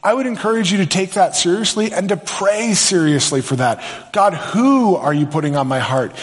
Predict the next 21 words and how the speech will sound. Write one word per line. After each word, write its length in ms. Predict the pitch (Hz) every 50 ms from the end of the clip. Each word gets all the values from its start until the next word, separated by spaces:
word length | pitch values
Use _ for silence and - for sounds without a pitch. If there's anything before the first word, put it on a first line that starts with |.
| - - -
You 100 | 180 226
might 200 | 262 247 226 196
be 80 | 220
surprised 600 | - - 180 151 139 180 190 185 190 185 170 147 175
that 80 | 165
it's 160 | 160 147 -
not 280 | 165 170 170 170 165 175
the 60 | -
person 360 | - - 160 143 - - 151
you 120 | 143 135 123
think 260 | - 143 135 117 -
it 80 | 113 107
is. 320 | 98 - - - - - - - - - - - - - - - - - _ _ _ _ _ _ _ - - _ _ _ -
But 100 | 165 160
are 40 | 175
you 100 | 175 160
willing 260 | 180 202 226 226 190
to 60 | 175
take 240 | - 185 175 165 170
the 80 | 175
time 380 | 147 - 160 156 139 120 113 104